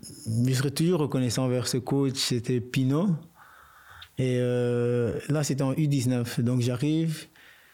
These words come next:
et je demande pour faire les tests et on me dit, ça va, OK, on fait un match test. Et à ce moment-là, je jouais six. Donc, on fait un match test et, euh, je joue super bien. Et puis, on nous dit, OK, le lendemain, on a match à Walkenrad.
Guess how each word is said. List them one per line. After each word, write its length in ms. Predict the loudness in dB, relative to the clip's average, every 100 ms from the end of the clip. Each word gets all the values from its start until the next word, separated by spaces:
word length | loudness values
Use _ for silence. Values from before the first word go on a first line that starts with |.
| _
et 140 | -2 2
je 60 |
demande 240 | 2 2 0
pour 120 | -2
faire 140 | -2 -2
les 140 | -2
tests 320 | 0 -2 0
et 40 | 0
on 60 |
me 60 | 2
dit, 120 | 2
ça 120 | 0
va, 80 | 0
OK, 200 | 0 0 -2
on 60 |
fait 160 | 0 0
un 60 |
match 420 | 0 0 -2 -4 -2
test. 400 | -2 -2 -4 -2
Et 40 |
à 80 | -2
ce 100 | 0
moment-là, 240 | 0 2 2
je 100 | 0
jouais 200 | 0 0
six. 480 | 0 0 0 -4 -10 -18 -16 -6 -2
Donc, 100 | -2
on 60 |
fait 160 | 0 0
un 60 | 2
match 300 | 0 0 -2
test 320 | -2 -2 0
et, 240 | 0 0 0
euh, 140 | 0 -4 -10 -12 -8
je 100 | -2
joue 100 | 0 0
super 340 | -2 -2 -2
bien. 140 | 0
Et 40 | 0
puis, 140 | 0
on 60 | 0
nous 120 | 0
dit, 140 | 0
OK, 160 | 0 -2
le 160 | -2 0
lendemain, 320 | 2 2 2
on 100 | 0
a 80 | 0
match 300 | 0 -2 -2
à 60 |
Walkenrad. 640 | -2 -2 -2 -2 -2 -4